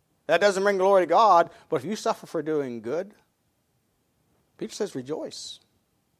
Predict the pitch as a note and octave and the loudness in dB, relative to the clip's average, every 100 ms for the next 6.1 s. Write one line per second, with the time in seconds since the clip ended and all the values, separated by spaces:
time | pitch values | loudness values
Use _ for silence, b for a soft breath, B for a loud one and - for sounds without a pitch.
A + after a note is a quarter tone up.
0 | _ _ _ _ _ _ F3 G#3+ A3 C#4+ | _ _ _ _ _ _ -2 4 8 8
1 | B3+ A#3+ A3+ G3 F#3+ - - - - - | 6 4 2 -2 -4 -6 -6 -10 -20 -20
2 | _ _ _ _ _ _ _ _ _ _ | _ _ _ _ _ _ _ _ _ _
3 | _ _ _ _ _ _ _ _ _ G3 | _ _ _ _ _ _ _ _ _ 0
4 | A#3 A#3+ A3+ D#4 D#4+ B3+ F#3+ A#3 D#4 C4 | 6 8 10 10 8 8 8 8 8 4
5 | F#3 G#3+ A#3+ G3 F3+ A#3+ E4 A#3+ F3 E3+ | 4 8 10 10 10 8 8 6 6 6